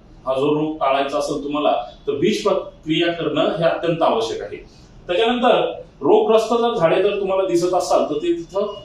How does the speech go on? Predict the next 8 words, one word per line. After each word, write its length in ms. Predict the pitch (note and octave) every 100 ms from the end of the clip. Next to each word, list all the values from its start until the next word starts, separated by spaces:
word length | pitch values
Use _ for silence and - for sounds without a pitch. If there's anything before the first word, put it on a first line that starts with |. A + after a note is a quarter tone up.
| -
उपटून 360 | C3+ D#3+ F#3+ D#3+
नष्ट 180 | -
करून 280 | - A#3 -
टाका. 200 | - - - - - - - - - - - D#3
हे 60 |
झाला 520 | F3+ F3+ F#3 F#3+ - - - -
गोसावी 360 | C#3+ - F3+ F#3
रोग. 140 | G3